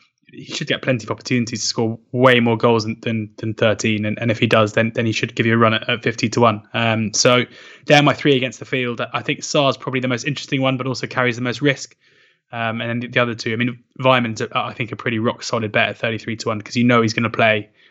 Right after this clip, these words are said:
You know he's not gonna go anywhere age thirty. And he, you know, he comes into the season as, as a team who, uh, who scored a lot of goals last season,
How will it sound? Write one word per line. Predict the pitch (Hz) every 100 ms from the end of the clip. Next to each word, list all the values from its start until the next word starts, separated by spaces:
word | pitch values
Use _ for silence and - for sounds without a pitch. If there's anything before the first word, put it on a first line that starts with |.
| _ -
You | 123
know |
he's | 123
not | 127
gonna | 117 117
go | 120
anywhere | 117 110 110 110
age | -
thirty. | 131 117 104 113 107 _ _ _ _ _
And | 117 110
he, | 110 113 -
you |
know, | 110
he | 113
comes | - 123
into | 113 110
the | 113
season | 127 117 113
as, | 113 110
as | - 123
a | 117
team | - 123 117
who, | 123 123
uh, | 123
who | -
scored | - - 127
a |
lot | 123
of | 117
goals | 131 113
last | 117 -
season, | 123 113 117